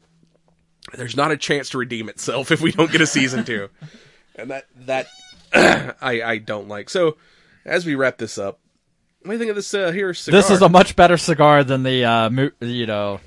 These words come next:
Speaker 2: series we just <laughs> talked about.
Speaker 1: Yeah, smoking this cigar is probably a better use of your time.
Speaker 2: I mean, construction, you know, um,
Speaker 1: All right, let's say this. If, if it's not worth watching the entire series,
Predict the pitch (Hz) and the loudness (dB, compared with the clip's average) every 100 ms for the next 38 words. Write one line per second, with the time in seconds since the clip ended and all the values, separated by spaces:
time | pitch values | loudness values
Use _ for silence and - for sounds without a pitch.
0 | - - - 147 135 127 - 131 113 107 | -20 -20 -6 -2 0 0 -2 -2 -6 -8
1 | - 123 107 110 98 87 80 - - - | -6 -6 -4 -8 -6 -6 -8 -16 -20 -20
2 | - - _ _ _ _ _ _ _ - | -20 -20 _ _ _ _ _ _ _ -20
3 | _ _ - - - - - - 175 175 | _ _ -20 -20 -20 -20 -20 -20 -20 -20
4 | - - - _ - - - _ - - | -20 -20 -20 _ -20 -20 -20 _ -14 -6
5 | 151 - 214 226 170 - 151 139 - 127 | -6 -4 -4 -4 -4 -2 0 0 -2 -4
6 | 123 113 113 107 104 104 - 104 101 104 | -2 -4 -6 -8 -10 -14 -16 -18 -16 -6
7 | 127 147 160 143 147 - - 185 - 196 | -2 0 0 -2 -6 -4 2 2 2 -2
8 | 180 175 170 - 147 135 - 117 117 113 | -2 -4 -8 -10 -6 -6 -6 -4 -4 -4
9 | 110 117 113 104 98 90 87 87 - _ | -6 -4 -4 -2 -4 -6 -8 -12 -16 _
10 | - _ _ - 170 156 175 180 226 190 | -20 _ _ -4 -4 -4 -10 -4 -2 0
11 | 175 - 139 - - _ _ - - - | -2 -6 -14 -14 -20 _ _ -20 -20 -20
12 | - 127 135 185 233 170 175 _ 127 135 | -16 -12 -4 -2 0 -2 -4 _ -4 -2
13 | 143 143 135 117 - 117 113 117 110 107 | -2 -6 -6 -8 -6 -6 -6 -8 -10 -10
14 | 104 104 | -12 -14